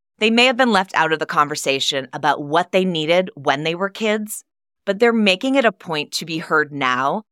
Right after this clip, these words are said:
and to make sure that future generations don't have to fight as hard as they did. Tyler is a great example of this, using his own experiences to create a more inclusive and understanding world for those with A D H D. By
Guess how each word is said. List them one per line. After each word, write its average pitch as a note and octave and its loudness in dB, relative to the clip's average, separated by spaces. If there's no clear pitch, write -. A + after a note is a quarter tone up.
and G3 -2
to A#3 -2
make G#3 0
sure G3+ -2
that F#3 0
future F#3+ -4
generations D#3 -2
don't G#3 4
have E4 -4
to D#4 -4
fight D3+ -2
as D3 -6
hard C3+ 0
as C3+ -8
they C3 -2
did. G2+ -10
Tyler G#3+ 0
is E3+ 0
a D#3+ 0
great F#3 -2
example C3 -4
of G#2+ -12
this, - -10
using G#3+ 0
his G#3+ -2
own G#3 4
experiences D3 -2
to D#3+ -4
create D3 -2
a D3+ -4
more E3 0
inclusive D3 -2
and D3 -4
understanding E3+ 0
world C3+ -2
for D#3+ -4
those D3+ 2
with E3+ -10
A D3 -4
D C#3+ -4
H B2+ -4
D. C2+ -12
By G#3+ 0